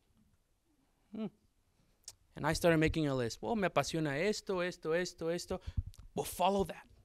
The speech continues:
Si te apasiona, eso es lo que tienes que estar haciendo. I give you three truths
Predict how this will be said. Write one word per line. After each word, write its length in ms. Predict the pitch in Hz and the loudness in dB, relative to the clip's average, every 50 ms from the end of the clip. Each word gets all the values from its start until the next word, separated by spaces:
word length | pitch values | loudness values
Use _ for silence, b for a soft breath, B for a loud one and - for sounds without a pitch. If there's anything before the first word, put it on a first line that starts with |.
| _ _ _ _ _ _ _ _ _ - _ - | _ _ _ _ _ _ _ _ _ -20 _ -10
Si 140 | - 185 160 | -6 -4 0
te 100 | - 170 | 0 0
apasiona, 640 | 143 - 147 - - - 190 208 214 226 247 302 - - _ _ _ _ _ _ _ _ _ _ _ _ _ - - - | 0 0 -2 0 4 4 6 6 6 4 4 0 -2 -6 _ _ _ _ _ _ _ _ _ _ _ _ _ -20 -10 -4
eso 180 | - 170 - 196 | -2 0 0 2
es 60 | 185 | 2
lo 80 | 196 | 2
que 120 | 190 160 147 | 2 2 -2
tienes 260 | - 160 160 165 160 | 0 0 0 0 -2
que 80 | - 143 | -6 -8
estar 200 | - 160 147 143 | -6 -4 -4 -2
haciendo. 480 | 135 - - 139 123 110 113 - - _ _ _ _ _ - - - - - - - - _ _ _ - - - _ _ _ - - | -4 -4 -6 -8 -8 -10 -14 -16 -20 _ _ _ _ _ -20 -20 -20 -20 -20 -20 -20 -20 _ _ _ -20 -20 -20 _ _ _ -2 0
I 100 | - 185 | 2 4
give 160 | 202 254 220 | 4 6 4
you 60 | 208 | 4
three 500 | - - - 196 220 226 233 240 262 247 | 2 2 2 4 4 6 4 4 2 -2
truths 640 | - - - 220 214 180 - - - - - - - | -4 -2 2 4 4 4 4 2 -2 -4 -6 -6 -8